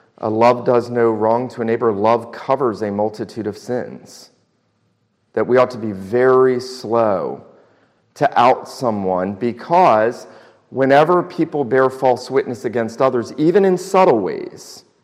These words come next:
even in saying, "You know, they didn't really do this for me.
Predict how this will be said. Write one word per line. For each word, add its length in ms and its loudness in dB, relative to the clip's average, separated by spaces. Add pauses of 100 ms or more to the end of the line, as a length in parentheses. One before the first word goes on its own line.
(760)
even 260 0
in 60 -2
saying, 400 0
"You 80 -2
know, 500 2 (360)
they 120 4
didn't 300 4
really 280 4
do 240 0
this 360 -2
for 180 -10
me. 460 -12